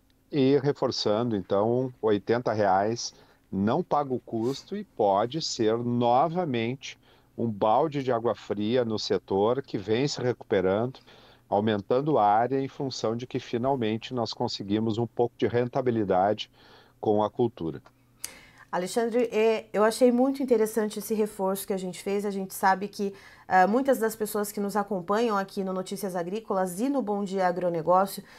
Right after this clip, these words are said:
Speaker 2: é, são do setor produtivo, seja, ah, de qual área do agronegócio for, mas, é, quem tá nos assistindo e que é de fora e que tá ali,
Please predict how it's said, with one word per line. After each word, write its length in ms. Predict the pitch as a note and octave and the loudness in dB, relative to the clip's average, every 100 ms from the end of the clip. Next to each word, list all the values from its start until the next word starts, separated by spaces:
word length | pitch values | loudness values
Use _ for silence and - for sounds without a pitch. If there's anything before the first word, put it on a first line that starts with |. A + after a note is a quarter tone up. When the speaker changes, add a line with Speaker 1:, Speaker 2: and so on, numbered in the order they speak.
| - - | -20 -6
Speaker 2:
é, 260 | - F3+ F#3 | 4 4 4
são 380 | - C4 C#4+ | 4 4 4
do 80 | C4+ | 2
setor 320 | B3+ A3 G#3+ | 0 0 0
produtivo, 640 | G3+ G3+ F3 E3+ G#3 G#3+ G3+ | -2 -2 -4 -6 -4 -2 -2
seja, 500 | F#3+ G3 G3 G3 F3+ - - | -4 -2 -2 0 0 -2 -18
ah, 200 | - F3 | 2 4
de 120 | F3 F#3+ | 6 2
qual 320 | - G#3 G3 | 6 8 12
área 320 | G3 G#3 G3+ | 12 12 8
do 100 | F#3 | 4
agronegócio 640 | F#3 F#3+ F#3 F3 F3 E3+ F3 | 4 4 -2 2 2 2 -2
for, 180 | G3 | 0
mas, 320 | G3+ G3+ G#3 - - - - | 2 0 0 -6 -18 -20 -2
é, 360 | F#3+ G3 G3 G3 G3 | 6 10 10 8 4
quem 240 | C#4 D#4+ | 2 2
tá 200 | D#4 B3 | 6 8
nos 160 | A#3+ A3 | 8 2
assistindo 640 | A3 G#3+ - A3 G3+ F#3+ | 0 -4 -4 -2 0 0
e 60 | G3 | -4
que 180 | - | 0
é 140 | A3 G#3 | 2 2
de 120 | F#3+ | -2
fora 600 | E3 G#3 G3 G3+ F#3+ F3 | -6 0 4 6 6 4
e 80 | F#3 | 0
que 160 | F3+ | -4
tá 260 | G3 - G3+ | -2 6 8
ali, 300 | F#3+ F#3+ F#3+ | 8 2 -4